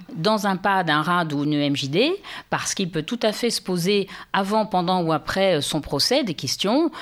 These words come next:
euh, en termes de, euh, d'exécution, en termes de délai. Alors bien sûr, parfois il peut avoir ses, ses réponses dans le cadre, euh, du sauge, dans le cadre du tribunal, mais parfois il peut, euh,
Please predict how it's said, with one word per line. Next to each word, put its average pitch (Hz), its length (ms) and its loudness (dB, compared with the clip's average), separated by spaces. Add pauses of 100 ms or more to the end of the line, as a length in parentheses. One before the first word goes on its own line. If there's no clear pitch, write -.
(160)
euh, 143 160 -4
en 131 160 -6
termes 156 480 0
de, 127 380 -4 (280)
euh, - 440 -12
d'exécution, 151 960 2
en 165 80 4
termes 131 240 -2
de 143 80 0
délai. 143 600 2 (220)
Alors 113 140 -6
bien 139 160 0
sûr, - 240 -4
parfois 190 320 0
il 165 80 -2
peut 165 120 -2
avoir 156 300 0
ses, - 200 -4
ses - 180 -4
réponses 156 520 -2 (320)
dans 147 380 2
le 139 140 -2
cadre, 156 360 -2
euh, 120 600 -2
du 120 120 -6
sauge, 240 340 0
dans 160 80 0
le 143 40 -2
cadre 143 180 -4
du 135 120 -6
tribunal, 147 560 0
mais 139 180 0
parfois 156 580 0
il 135 140 -2
peut, 139 280 -2
euh, 127 40 -2